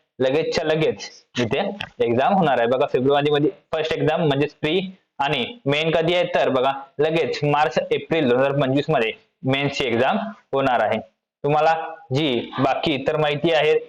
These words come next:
जी यांची जी ऑफिशियल वेबसाइट आहे ती तर इथे दिलेली आहे, त्यावर जाऊन तुम्ही चेक करू शकता. तसेच आपल्या चॅनलला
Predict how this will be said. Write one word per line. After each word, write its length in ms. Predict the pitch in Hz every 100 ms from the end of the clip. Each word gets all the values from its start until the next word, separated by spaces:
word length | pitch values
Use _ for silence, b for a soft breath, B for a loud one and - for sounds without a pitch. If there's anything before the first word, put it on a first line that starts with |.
| - _ _ _ -
जी 380 | 147 156 156 - 131
यांची 440 | 139 - 135 120
जी 60 | 135
ऑफिशियल 480 | 131 147 147 160
वेबसाइट 400 | 151 135 170 160
आहे 160 | 147 120 - _ _ -
ती 160 | 156
तर 80 | 156
इथे 200 | 147 147
दिलेली 260 | 147 143 147
आहे, 160 | 151 151
त्यावर 320 | 160 156 160
जाऊन 260 | 160 156
तुम्ही 220 | 123 117 117
चेक 300 | - 127 139
करू 100 | 123
शकता. 340 | 135 131 143
तसेच 440 | - - - 156
आपल्या 320 | 160 - 147 143
चॅनलला 460 | 139 135 156 127